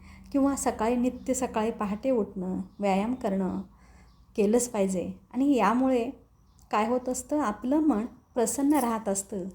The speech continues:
आपलं मन ताजेतवानं राहत असतं. आणि जेव्हा मन प्रसन्न असतं, तेव्हा इतर गोष्टी आपणाला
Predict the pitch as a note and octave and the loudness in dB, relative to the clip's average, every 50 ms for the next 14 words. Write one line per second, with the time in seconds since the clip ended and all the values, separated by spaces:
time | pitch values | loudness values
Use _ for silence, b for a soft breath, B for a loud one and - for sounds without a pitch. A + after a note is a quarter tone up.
0 | - - G#3+ - - B3 C#4 D4 C#4+ C4+ G#3 G#3+ A#3+ - - - - - G#3+ F3+ | -12 -14 -14 -10 -6 -2 0 2 2 2 2 0 -2 -4 -8 -12 -10 -4 -2 0
1 | F#3+ G3 G#3+ B3 B3 B3 A3+ G3 F#3+ A3 A#3+ A#3+ A#3 B3 - - - - - G3+ | 0 0 0 -2 0 0 0 0 2 0 0 -2 -4 -6 -8 -10 -14 -8 -6 -4
2 | F#3 G3 A#3 C4 - A#3 G3+ - - - F#3+ E3+ E3 - - - b b b b | -4 -4 -4 -6 -4 -6 -6 -6 -8 -8 -8 -8 -8 -10 -12 -18 b b b b
3 | b b b G#3+ A#3 A#3+ A3+ A3+ A3 A3 A#3 A#3 A#3 B3 C#4+ D4+ D4 - B3 A3+ | b b b -4 -2 0 0 0 0 0 0 2 2 4 4 4 4 2 0 -2
4 | A3+ - A3+ A3+ A3+ A3 G#3 G#3 - - A#3 A3 G3+ G#3 G3+ - A3+ A#3 B3 B3+ | -2 -2 -2 -2 -2 -2 -2 -4 -4 -4 -6 -6 -6 -6 -6 -4 -4 -4 -4 -4
5 | B3 A#3+ A#3 A#3 - C#4 C#4+ C#4+ C4 A#3+ A3+ A#3 - - - C4+ A3 G#3 G#3+ - | -4 -6 -6 -6 -4 -2 0 2 4 2 2 2 0 -4 -4 -2 -2 -2 -2 -4
6 | - - - - - - - - - G#3+ A3+ B3 B3 A3 G3+ G#3 | -8 -14 -20 -14 -10 -10 -8 -6 -4 -4 -2 -2 -2 -2 -4 -6